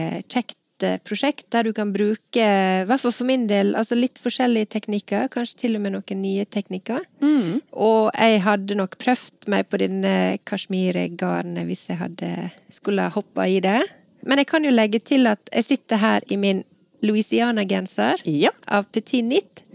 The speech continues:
Speaker 1: som jeg strikket i vår. Det var faktisk, eh, påska i fjor.
Speaker 2: Ja.
Speaker 1: Eh, påskeprosjektet i fjor. Strikket i dobbelttråd kos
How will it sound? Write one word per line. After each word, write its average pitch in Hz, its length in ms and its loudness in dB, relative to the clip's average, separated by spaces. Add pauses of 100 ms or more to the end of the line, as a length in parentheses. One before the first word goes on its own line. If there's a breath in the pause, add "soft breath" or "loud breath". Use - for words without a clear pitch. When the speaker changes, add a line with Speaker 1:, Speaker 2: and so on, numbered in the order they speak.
(340 loud breath)
Speaker 1:
som - 200 -6
jeg 220 120 2
strikket - 440 -2
i 214 220 2
vår. 226 400 2
Det 226 100 0
var 226 120 2
faktisk, - 580 -6
eh, 190 220 0
påska - 580 -8
i 190 80 0
fjor. 277 380 -2 (220)
Speaker 2:
Ja. 349 360 0
Speaker 1:
Eh, 202 280 -4
påskeprosjektet 220 840 -6 (100)
i 208 60 -2
fjor. 311 240 -2 (920 loud breath)
Strikket 262 320 0
i 254 220 4 (280)
dobbelttråd 220 680 2 (220)
kos - 560 -2